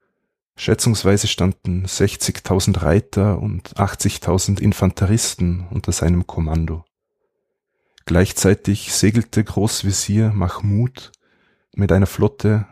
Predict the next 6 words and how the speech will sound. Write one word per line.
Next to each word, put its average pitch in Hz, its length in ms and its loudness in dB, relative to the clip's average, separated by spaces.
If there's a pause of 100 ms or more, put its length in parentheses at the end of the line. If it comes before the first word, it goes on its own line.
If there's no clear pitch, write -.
(140)
aus - 300 -8
Konstantinopel 95 840 0
ab. - 320 -6 (1300)
Er - 80 -2
befehligte 98 640 0
circa - 500 0